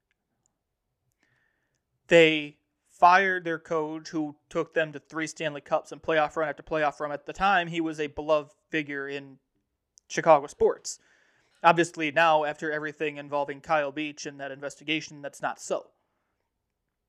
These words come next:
But at the time, he was a beloved figure in Chicago sports. It was a surprise when he was fired. And then they bring in Jeremy Colleton from Rockford, who had, he spent one year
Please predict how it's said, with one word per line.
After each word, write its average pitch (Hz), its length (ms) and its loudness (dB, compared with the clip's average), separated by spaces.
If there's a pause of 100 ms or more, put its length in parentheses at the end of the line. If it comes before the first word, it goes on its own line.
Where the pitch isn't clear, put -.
(300)
But 170 100 2
at 151 100 0
the - 60 -12
time, 175 440 0 (460)
he 170 100 0
was 165 100 4
a 160 80 0
beloved 165 280 -2
figure 156 500 -2 (800)
in 170 140 -4
Chicago 147 460 -2
sports. 143 380 -10
It 139 80 -10
was 151 120 -14
a 151 60 -10
surprise 175 580 -2
when 202 100 -14
he 156 140 -12
was 135 140 -12
fired. 139 400 -4 (480)
And 143 160 -6
then 185 160 4
they 214 120 2
bring 185 260 -2
in 170 400 -8 (760)
Jeremy 190 280 6
Colleton 156 580 -4
from 143 220 -12
Rockford, 160 500 -2
who 160 80 -8
had, 139 120 -8 (120)
he 180 160 -10
spent 156 320 -2
one 190 440 -4
year 156 440 -4